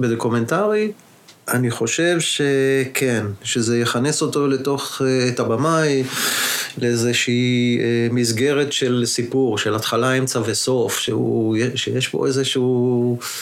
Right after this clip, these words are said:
אה, משהו נרטיבי שהוא, אה, אה, אה, מייצר, ולא איזשהו, איזשהם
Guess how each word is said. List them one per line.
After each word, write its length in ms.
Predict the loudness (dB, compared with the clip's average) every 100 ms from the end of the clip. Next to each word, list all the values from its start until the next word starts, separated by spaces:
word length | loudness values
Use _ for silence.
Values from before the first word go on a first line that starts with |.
| -10 -12 -14 -18 -6
אה, 180 | -2 0
משהו 280 | 0 0 2
נרטיבי 540 | 2 2 2 0 0
שהוא, 720 | 0 0 2 2 2 2 2 2
אה, 40 | 2 2 2 2 2 0 -2
אה, 500 | -2 0 0 0 -2 -4 -8 -10 -14 -18 -16 -12 -6
אה, 240 | -2 0 0
מייצר, 680 | 2 0 0 0 0 2 2
ולא 340 | 2 2 2 2
איזשהו, 1080 | 2 0 0 2 2 2 2 2 2 0 0
איזשהם 680 | -2 0 0 0 0 -2